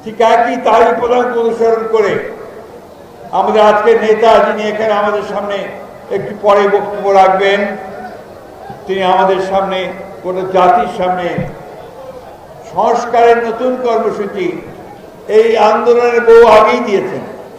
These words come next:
যখন আমরা আন্দোলন করছি সেই সময় একত্রিশ দফা কর্মসূচি, সেই কর্মসূচির মধ্যেই আমাদের সংস্কারের কথা বলা আছে। সেই একত্রিশ দফা কর্মসূচির মধ্যেই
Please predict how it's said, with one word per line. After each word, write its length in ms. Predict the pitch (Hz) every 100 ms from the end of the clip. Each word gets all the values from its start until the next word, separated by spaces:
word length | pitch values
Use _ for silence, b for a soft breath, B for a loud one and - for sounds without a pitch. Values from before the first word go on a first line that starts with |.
| - - 160
যখন 160 | 170
আমরা 180 | 175 165
আন্দোলন 380 | 165 170 170 165 180
করছি 240 | 185 160 165
সেই 260 | 165 147
সময় 180 | 147 127 - - 165 - - - - - - - -
একত্রিশ 540 | 185 - 196 190 -
দফা 500 | 185 170 - 175 - 165
কর্মসূচি, 580 | 160 143 - - - - - - - - - - - - - -
সেই 200 | 190 190
কর্মসূচির 680 | 180 190 180 185 170 156 180
মধ্যেই 600 | 170 170 190 202 208 - - - - - - -
আমাদের 360 | 170 175 175
সংস্কারের 560 | 175 165 160 160 156 151
কথা 220 | 151 151
বলা 220 | 143 147
আছে। 320 | 151 147 151 190 - - - - - - - -
সেই 200 | 202 208 - 190 - - - - - - - - - -
একত্রিশ 380 | 185 185 220 196
দফা 280 | 202 196 185 185
কর্মসূচির 560 | 180 185 180 - 180
মধ্যেই 520 | 175 175 175 202 208